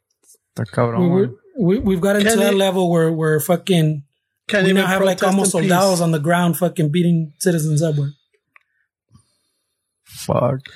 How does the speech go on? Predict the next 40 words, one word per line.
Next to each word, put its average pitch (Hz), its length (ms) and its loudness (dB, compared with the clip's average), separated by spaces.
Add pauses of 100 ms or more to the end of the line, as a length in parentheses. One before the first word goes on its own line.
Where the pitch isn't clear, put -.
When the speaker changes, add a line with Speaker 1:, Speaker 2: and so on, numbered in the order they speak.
(140)
Speaker 3:
No, 240 340 0
pero 180 280 0
no 226 180 0
fuera, 269 340 0
no 240 120 -2
fuera, 247 220 -2
well, 214 340 0
I 208 180 0
don't 135 160 2
know. 120 160 -6 (1120)
Eh, 226 760 0
ese 247 220 -2
pinche 285 300 0
pre-, 226 180 0
este, 233 340 0
este 233 240 -2 (580)
baboso 175 520 0
está 202 220 -2
bien 202 200 2
loco, 156 320 0
güey. 104 280 -2 (580)
Did 208 200 -4
you, 226 120 0
did 220 260 -2
you 240 60 0
see 302 220 2
the 330 120 -2
one 311 220 0
about 277 320 0
the, 226 240 2
the 202 180 0
two, 254 320 -4
uh, 247 320 2
Walmart, 233 640 0
uh, 185 80 0
customers 226 580 0
with 202 140 0
the 175 80 -2
Nazi 185 420 0
mask 226 580 -2